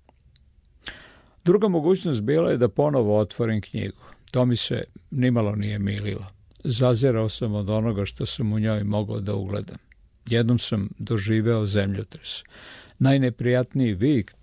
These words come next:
tog iskustva bio je gubitak čvrstog tla pod nogama,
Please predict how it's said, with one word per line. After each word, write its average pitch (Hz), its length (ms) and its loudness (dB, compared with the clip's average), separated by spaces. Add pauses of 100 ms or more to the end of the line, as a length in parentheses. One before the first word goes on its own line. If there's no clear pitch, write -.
(140)
tog 104 200 -2
iskustva 120 800 0 (140)
bio 120 260 2
je 113 140 0
gubitak 107 680 0 (100)
čvrstog 117 640 -4
tla 107 240 0
pod 107 280 -8
nogama, 113 520 -2